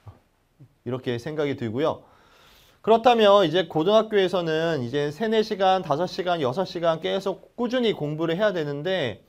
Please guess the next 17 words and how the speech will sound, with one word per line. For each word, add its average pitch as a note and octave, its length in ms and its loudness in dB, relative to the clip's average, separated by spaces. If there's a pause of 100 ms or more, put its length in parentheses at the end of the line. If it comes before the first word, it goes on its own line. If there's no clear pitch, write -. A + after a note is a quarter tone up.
(420)
우리 G#3+ 360 0
아이들이 F#3+ 600 4
중학교 F#3+ 560 -4
때부터 D3 800 0
그러한 C#3+ 560 -2
공부 C#3+ 340 -4
습관을, D3+ 840 -6 (380)
어, B2+ 200 -6
들여놓지 D#3 680 0
않으면 B2 540 -2 (340)
고등학교에서 G#3 720 0
오랜 E3 280 0
시간 F3 360 -8
동안 D#3+ 260 -6
공부를 D3+ 440 -8
하기가 E3+ 220 -10
힘들어요. E3 440 -12